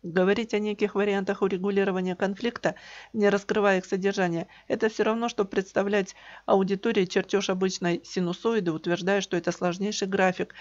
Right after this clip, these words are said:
над которым в течение длительного времени работала группа видных учёных.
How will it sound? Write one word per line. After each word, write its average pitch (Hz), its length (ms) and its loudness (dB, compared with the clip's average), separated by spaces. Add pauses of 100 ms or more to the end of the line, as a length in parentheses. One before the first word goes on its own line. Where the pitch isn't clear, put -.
(180)
над 202 160 -2
которым 214 380 0
в - 40 -10
течение 190 380 -2
длительного 180 540 0
времени 202 320 0
работала 175 480 0
группа 175 340 -2
видных 175 360 -2
учёных. 175 500 -4